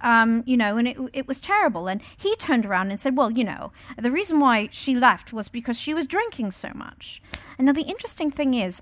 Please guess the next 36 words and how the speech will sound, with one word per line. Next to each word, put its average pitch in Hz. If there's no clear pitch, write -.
I 311
then 320
looked 294
at 240
the 247
Peabody 233
flats -
where 220
they 208
were 214
living 247
in. 175
The 262
Peabody 381
flats -
were 311
one 294
of 294
the 269
first 269
social 269
housing 233
initiatives -
in 226
London. 202
Um, 233
and 254
they 240
were 220
very 226
strict -
about 208
who 220
they 185
let 180
in. 170